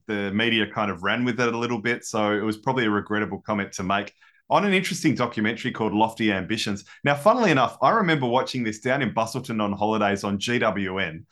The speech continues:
The doco is on YouTube. I would encourage people to watch it 'cause it's also got some really great footage from a young Mark Bradkey, young Andrew Vlahoff,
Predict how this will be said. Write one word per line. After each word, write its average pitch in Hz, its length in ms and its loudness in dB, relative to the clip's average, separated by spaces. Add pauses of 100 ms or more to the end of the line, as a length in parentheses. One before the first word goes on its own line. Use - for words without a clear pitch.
(320)
The 151 80 4
doco 180 400 4
is 135 140 2
on 139 160 6
YouTube. 117 500 2
I 110 80 4
would 123 80 4
encourage 165 420 0
people 143 260 0
to 107 80 0
watch 101 280 -2
it 104 40 -6
'cause - 160 -14
it's 113 140 -8
also 131 220 0
got 110 200 0
some 104 120 -2
really 107 220 2
great 98 300 -2
footage 98 300 -4
from 98 140 -2
a 92 60 -2
young 98 260 0
Mark 92 280 0
Bradkey, 104 600 0
young 98 240 -2
Andrew 92 380 -6
Vlahoff, 101 480 2